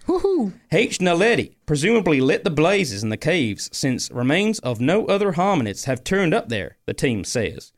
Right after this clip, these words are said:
Speaker 2: But the researchers have yet to date the age of the fire remains. And
Speaker 1: Hmm.
Speaker 2: researchers outside Berger's group have yet to evaluate the new finds. So what we do know is that these prehistoric fires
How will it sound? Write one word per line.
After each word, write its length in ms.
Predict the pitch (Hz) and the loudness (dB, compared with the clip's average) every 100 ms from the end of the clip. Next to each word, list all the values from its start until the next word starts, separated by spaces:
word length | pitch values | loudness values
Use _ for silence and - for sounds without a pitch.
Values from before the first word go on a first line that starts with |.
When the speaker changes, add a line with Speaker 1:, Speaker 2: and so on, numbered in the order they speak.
| _ - | _ -2
Speaker 2:
But 140 | 147 | 0
the 120 | 135 123 | 2 4
researchers 540 | 220 247 240 226 233 | 2 2 0 0 -2
have 140 | 123 | -2
yet 240 | 107 123 - | 0 0 0
to 80 | 143 | -2
date 320 | 151 156 127 | 2 0 0
the 140 | 117 | 0
age 260 | 113 123 - | 2 0 -2
of 160 | 131 | -6
the 80 | 127 | -4
fire 320 | - 95 95 | -4 -2 -2
remains. 680 | 95 110 151 147 87 - - _ _ | -2 0 2 2 -2 -8 -20 _ _
And 220 | 131 117 123 | -2 0 2
Speaker 1:
Hmm. 60 | |
Speaker 2:
researchers 480 | 175 226 214 180 165 | 2 2 0 -2 -2
outside 640 | 143 143 - 190 220 214 202 | -2 -2 0 2 2 2 2
Berger's 320 | 202 196 185 | 2 0 -2
group 180 | 202 - | -4 -4
have 160 | 110 | -2
yet 220 | 117 - | -2 -2
to 100 | 165 | -4
evaluate 540 | 170 113 98 98 110 113 | -2 -2 -2 -2 -4 -2
the 80 | 113 | -4
new 280 | 107 107 | -2 -4
finds. 540 | 110 - 139 92 - - _ _ - | -4 0 0 -2 -8 -18 _ _ -6
So 120 | 135 | 0
what 200 | 131 151 | 0 0
we 80 | 135 | 0
do 320 | 175 277 240 | 2 2 4
know 300 | 113 101 110 _ _ _ - | 2 -2 -8 _ _ _ -8
is 140 | 127 | -6
that 220 | 117 123 123 | -2 -2 0
these 160 | 175 | -4
prehistoric 840 | 180 202 196 185 185 180 175 160 - | -2 0 0 0 0 2 2 2 0
fires 480 | 190 196 202 226 | 2 2 2 -2